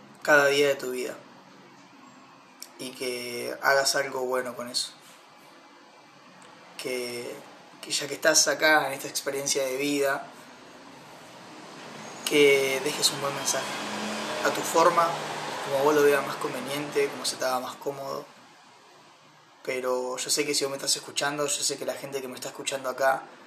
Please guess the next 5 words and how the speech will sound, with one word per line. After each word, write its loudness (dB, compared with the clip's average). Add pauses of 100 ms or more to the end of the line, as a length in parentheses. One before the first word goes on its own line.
(540)
es 2
gente 0
que -6 (1200)
tiene 0 (440)
como -8